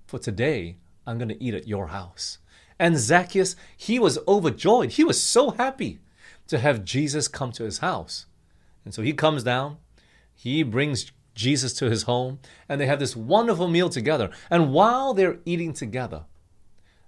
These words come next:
Zacchaeus stands up and says a s-, a very interesting declaration. Let's continue in the story in verse eight. Zacchaeus stood and said to the Lord,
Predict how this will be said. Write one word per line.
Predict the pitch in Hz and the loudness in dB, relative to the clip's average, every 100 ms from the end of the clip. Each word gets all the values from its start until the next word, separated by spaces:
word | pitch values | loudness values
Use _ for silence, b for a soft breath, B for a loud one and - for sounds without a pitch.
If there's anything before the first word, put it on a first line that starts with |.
| 107 | -8
Zacchaeus | 92 165 190 - 190 190 - | -2 -2 -4 -2 -2 -2 -4
stands | - - 143 123 104 92 | -4 -4 -4 -4 -4 -6
up | - - _ _ _ _ _ | -8 -12 _ _ _ _ _
and | 120 104 | -8 -6
says | - 139 127 110 - _ _ _ - | -4 -2 -2 -4 -14 _ _ _ -8
a | |
s-, | - - - | -6 -6 -4
a | 127 | -2
very | 127 202 180 | 0 0 0
interesting | 180 175 170 - 170 147 98 | -2 -2 -4 -4 -4 -4 -8
declaration. | - 135 - 113 101 110 - 85 | -6 -8 -4 -4 -2 -2 -4 -6
Let's | 143 - | -6 -6
continue | 135 117 175 147 | -6 -4 -4 -4
in | 101 | -4
the | 98 | -6
story | - 165 139 104 104 B B - | -2 2 4 2 -4 B B -2
in | 131 | 0
verse | 117 127 - | 2 2 0
eight. | 120 98 - - b b 127 | -6 -8 -12 -16 b b -6
Zacchaeus | 101 139 175 180 175 - | 2 4 2 2 2 2
stood | - 165 131 | 0 2 2
and | 107 | 0
said | - 135 - | 0 -2 -4
to | |
the | 117 98 | -6 -6
Lord, | 95 85 | -6 -8